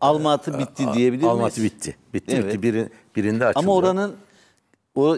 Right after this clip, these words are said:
Speaker 1: gittim gördüm, bitti ama bitti gibi durmuyor. Üç, iki, üç yıl sonra orada yeniden
Speaker 2: E, büyüyecek tabii,
Speaker 1: büyüyecek.
Speaker 2: büyüyecek. Çünkü çok, çok,
Speaker 1: Evet.
Speaker 2: çok artıyor. Yok
Speaker 1: Devamında
Speaker 2: artıyor.
Speaker 1: tekrar
Speaker 2: İnşallah,
Speaker 1: Evet.
Speaker 2: inşallah alırız. Ama bir de bizim en önemli konumuz eskiden kalan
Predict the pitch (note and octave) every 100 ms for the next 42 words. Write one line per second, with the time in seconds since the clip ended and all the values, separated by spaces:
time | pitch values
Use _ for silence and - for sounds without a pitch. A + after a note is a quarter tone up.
0 | A#2+ A2+ B2+ - D#3+ C#3+ E3+ D3+ G3+ G#3
1 | C#3+ - G#3+ A3 F#3+ - - D#2 B2 C3+
2 | - E3 D#3 D#3+ E3 A3 F3 C#3+ D3+ -
3 | E3 - E3+ - E3 F3 E3 E3 F3+ -
4 | D#3+ E3 F3+ F3+ D3 C3+ - _ _ _
5 | - F#2 F2 E2+ - C#3 C3+ A3 C#3 F3
6 | F3+ C3+ D3 F#3 - C#3+ - C3 - D3+
7 | B2+ G#2 - - D3+ G#2 D#2+ - C#2+ C2+
8 | D3 D3+ F3 F3+ F3+ F3+ F3 - D#3 D3
9 | F3 F3 D#3 - _ - F#3+ C#3 F#2 C2+
10 | C2 - C#3 A2 - D2+ C#2 - E2 D2+
11 | - C3+ B2+ C3 B2 D3 B2+ B2 D#3+ D#3+
12 | C#3+ G#2+ F2 D2+ E2 D#2 C#3+ D3+ - G#2
13 | - G#2+ A#2+ - D#2 G#2+